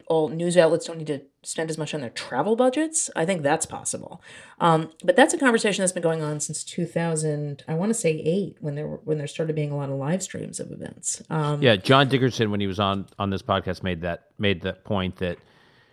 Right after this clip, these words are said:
Speaker 2: news organizations spent a lot of money sending journalists to
Speaker 1: Yeah.
Speaker 2: cover rallies.
Speaker 1: That's
Speaker 2: So
Speaker 1: right.
Speaker 2: they'd schlep all over the country to cover rallies.
Speaker 1: Correct.
Speaker 2: And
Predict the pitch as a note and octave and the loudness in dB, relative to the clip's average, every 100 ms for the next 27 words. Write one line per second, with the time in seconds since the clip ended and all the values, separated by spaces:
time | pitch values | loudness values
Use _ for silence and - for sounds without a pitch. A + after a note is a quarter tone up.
0 | _ _ _ _ _ - - A#2 B2 B2+ | _ _ _ _ _ -20 -6 4 6 6
1 | A#2+ G#2+ G#2+ F#2+ G2+ F2+ G#2+ F#2 F2+ F#2+ | 4 4 2 2 -2 -4 -2 -2 2 2
2 | A2+ G#2 G2+ F#2+ - G2+ F2 E2+ E2 _ | 2 2 0 0 -2 -2 -2 -4 -8 _
3 | - G#2 F#2 F2 E2 - - - F#3 A#3+ | -2 0 0 -2 -6 -12 -14 -4 4 4
4 | F#2 E2 F2+ F2+ F2 C#2+ - - - - | 4 0 4 4 2 -2 -14 0 2 6
5 | A#3 G3 E2+ - - B2+ C3+ C#3+ C3+ B2 | 6 6 2 -6 0 6 8 8 6 6
6 | A#2 A2+ - G2 E2+ E2 D2 D#2 - - | 4 2 0 0 0 -4 -6 -10 -18 -20
7 | - - A#2+ - F#2+ G2 A#2 E3 B2 E2 | -20 -2 -2 4 4 6 6 4 4 0
8 | D2 - - - D#3+ C#3 B2+ A#2 A2+ G#2 | -10 -18 -6 0 2 2 4 6 6 2